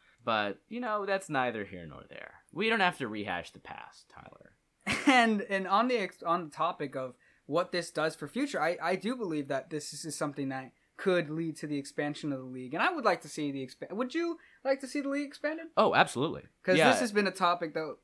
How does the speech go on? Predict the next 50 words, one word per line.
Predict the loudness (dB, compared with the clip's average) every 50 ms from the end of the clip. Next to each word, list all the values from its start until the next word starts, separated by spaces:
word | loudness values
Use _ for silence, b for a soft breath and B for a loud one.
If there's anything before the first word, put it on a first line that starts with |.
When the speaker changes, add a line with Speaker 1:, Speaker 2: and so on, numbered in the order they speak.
| _ -12
Speaker 2:
mm, | -10 -8 -8 -8 -8 -10 -12 -14 _ _ _ _ _
prior | 2 4 6 6 6 4 2 0 0
we've | 2
Speaker 1:
That's | 4 4 2 4
Speaker 2:
talked | 4 4 4 4 4 4
Speaker 1:
ano-, | 4
that's | 4 6
Speaker 2:
on. | 4 4
Speaker 1:
a |
whole | 4 4 2 2 2
nother | 0 -2 0 0 0
episode. | -2 -2 -4 -8 -6 -6 -6 -6 2
Speaker 2:
Well, | 4 8 8
Speaker 1:
But | 8
I | 10
Speaker 2:
we | 10
Speaker 1:
got, | 10 10 10
Speaker 2:
have | 10 12 12
Speaker 1:
I | 12 12 12 12
Speaker 2:
actually | 8 8 6
Speaker 1:
got | 6 6 6
a | 6
Speaker 2:
had | 6 4
Speaker 1:
whole | 4 4
Speaker 2:
that | 2 0
episode. | 0 -4 -6 -8 -10 -8 -6 -6 -6 -4 -4
That's | -4 -2 -2 -2
Speaker 1:
We'll, | 0
Speaker 2:
why | 0 2 2
Speaker 1:
we'll | 4
Speaker 2:
I | 4
Speaker 1:
have | 4 4
it |
Speaker 2:
mentioned | 2 2 0 -2 -4
it. |
Speaker 1:
again. | -8 -8 -10 -12 _
We'll | 0 4 8
have | 8 8 6
it | 4
again. | -2 -6 -8 -12 -14 -16 -20 -20 _ _
Speaker 2:
Maybe | -2 2 4 6 6 4 4 0 -2
if | -2 -2 2
the | 4 6 6 6 2 0
slow | -4 2 4 6 6 6
news | 6 4 2 2 0 2
day | 2 4 4 4
in | 4 2
baseball. | 2 2 2 0 -2 -4 -4 -2 -2
But | -2 0 2
hey, | 2 0 0 -2